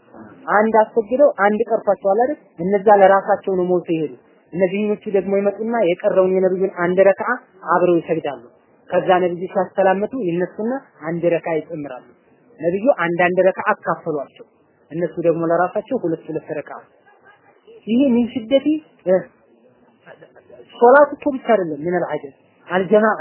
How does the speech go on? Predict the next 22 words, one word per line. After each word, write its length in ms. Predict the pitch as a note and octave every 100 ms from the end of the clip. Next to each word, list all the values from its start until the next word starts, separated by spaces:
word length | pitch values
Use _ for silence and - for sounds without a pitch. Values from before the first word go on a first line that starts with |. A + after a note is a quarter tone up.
| D3+
ጀማዓን 400 | F3+ F#3+ F3 F3+
ራሱ 220 | F3 E3+ -
አንዳንድ 360 | F3 F3 F3+ E3+
ረካዓ 240 | D#3 D#3
አካፈሏቸው። 680 | C#3 - C#3 C3 B2 - _ _ _ _ _ _ _
ከዚህ 220 | A#3 A3+
ከዚህ 200 | C4 A#3
በመነሳት 420 | G#3+ G3 F3+ E3 D#3
ነው 100 | D3+
ጀማዓ 240 | D#3+ D3+
ዋጅብ 200 | D#3+ D3
ነው 140 | D3+ D3
ያሉት 200 | C#3 -
ዑለማዎች። 400 | C3+ C#3+ C3+ - _ _ _
ደግሞም 280 | F#3 E3+ G3+
ደሊል 260 | E3+ E3+ G3
ይሆናቸዋል። 440 | E3+ C#3+ - B2+ -
በጣም 200 | - _ _
ጠንካራ 340 | - G#3 D#3+ -
ደሊል። 280 | - A2 - _ _ F#5+ F#5+ G5+ _ F5+ - _ _ _ _ _ _ _ _ -
ገብቷችኋል? 540 | F3+ F3+ G#3 F3 C#3 _ _ _ _ _ _ -
ይሄ 140 | F#3